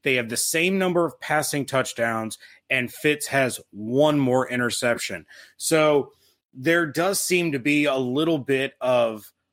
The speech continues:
of confidence for the Bucs heading into this game that, well, if, if it truly is the Fitz magic that we saw in the first three games, despite, you know, week three being a loss to the Steelers, he had a rough first half,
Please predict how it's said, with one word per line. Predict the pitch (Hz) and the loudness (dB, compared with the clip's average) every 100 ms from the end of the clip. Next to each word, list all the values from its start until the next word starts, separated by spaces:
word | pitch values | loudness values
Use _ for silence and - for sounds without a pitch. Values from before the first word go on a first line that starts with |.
| - | -6
of | 131 - | -6 -6
confidence | - 165 202 202 - 120 113 107 - - - | -8 0 0 0 -4 -4 -4 -6 -8 -10 -16
for | - 143 | -4 -2
the | 123 | -2
Bucs | 104 123 123 - | 0 0 0 -2
heading | 147 139 139 | -2 -2 -2
into | 131 | -2
this | 120 117 | -2 -6
game | 143 143 143 117 | -2 -2 -2 0
that, | 120 117 - - - _ | 2 2 -2 -20 -20 _
well, | 123 135 135 - | -2 2 0 0
if, | 135 - - - | -6 -6 -14 -8
if | 131 - | -6 -2
it | 131 123 | -4 -4
truly | - 165 160 147 135 | 0 2 2 2 2
is | 143 120 | 0 -2
the | 127 | -8
Fitz | - 139 135 107 | -6 -6 -6 -6
magic | 110 120 123 139 139 - - _ | -4 -4 -2 -4 -4 -14 -20 _
that | 147 139 | -2 0
we | 135 | -2
saw | 123 - 127 131 131 | -2 0 2 4 2
in | 127 120 | -2 -6
the | |
first | 117 135 131 - | -4 -4 -4 -2
three | 139 127 | -2 0
games, | 127 131 135 - | 0 0 -2 -6
despite, | 127 - 135 127 - _ _ _ - | -8 -2 -2 -2 -10 _ _ _ -6
you | 131 | -4
know, | |
week | 127 147 - | -2 -2 -2
three | 143 139 | -4 -2
being | 127 131 123 | 0 0 0
a | |
loss | 117 127 127 | 0 0 0
to | 135 | -6
the | 110 | -6
Steelers, | - 143 143 131 - | -6 -2 -2 -2 -4
he | 117 | -4
had | 131 | -2
a | 117 | -2
rough | 120 123 - | -2 -2 -2
first | 139 131 - | -2 -2 -2
half, | 131 | -2